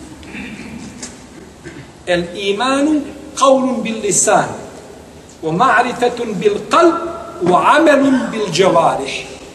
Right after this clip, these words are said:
Kaže, i rekao je poslanik, sallallahu alejhi ve selleme, da je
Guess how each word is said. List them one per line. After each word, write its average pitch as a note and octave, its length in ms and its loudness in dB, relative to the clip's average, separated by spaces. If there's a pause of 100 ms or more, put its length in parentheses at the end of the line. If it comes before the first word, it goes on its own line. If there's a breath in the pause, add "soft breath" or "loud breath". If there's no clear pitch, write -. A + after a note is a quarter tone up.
(300)
Kaže, G#3+ 560 6 (380)
i F3+ 80 2
rekao A3 340 0
je G3 120 -4
poslanik, F3+ 440 -4
sallallahu D#3+ 260 -6
alejhi G#3+ 140 -6
ve - 60 -10
selleme, - 220 -16
da E3+ 100 0
je E3+ 280 0